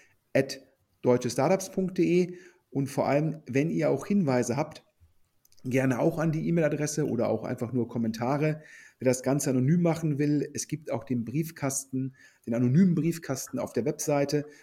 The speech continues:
Also daher, wir freuen uns immer auf, in Anführungsstrichen, sachdienliche Hinweise. Aber Alex, wir haben hier wieder, äh, viele Exklusivnachrichten, daher direkt mal, ähm,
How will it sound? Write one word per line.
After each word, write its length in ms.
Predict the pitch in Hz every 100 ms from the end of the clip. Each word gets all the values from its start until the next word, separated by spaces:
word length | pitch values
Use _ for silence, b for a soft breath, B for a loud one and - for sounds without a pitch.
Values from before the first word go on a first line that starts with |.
| B
Also 180 | - 120
daher, 420 | 117 110 127 123
wir 140 | 127 139
freuen 280 | - 135 135
uns 140 | 135
immer 440 | - 143 143 -
auf, 260 | 117 123 - 120
in 100 | -
Anführungsstrichen, 640 | 135 - 131 127 - 117
sachdienliche 760 | 123 120 - - 117 117 107
Hinweise. 520 | 113 113 101 90 - - B B B B -
Aber 220 | 139 151
Alex, 260 | 156 -
wir 140 | 143 131
haben 180 | 160 156
hier 140 | 156
wieder, 440 | 156 151 139 139
äh, 140 | 131 131
viele 320 | - 175 175
Exklusivnachrichten, 1040 | - - 165 196 190 180 175 - 170 165
daher 300 | 156 139 151
direkt 340 | 147 143 - -
mal, 460 | 143 143 143 143 -
ähm, 320 | 127 127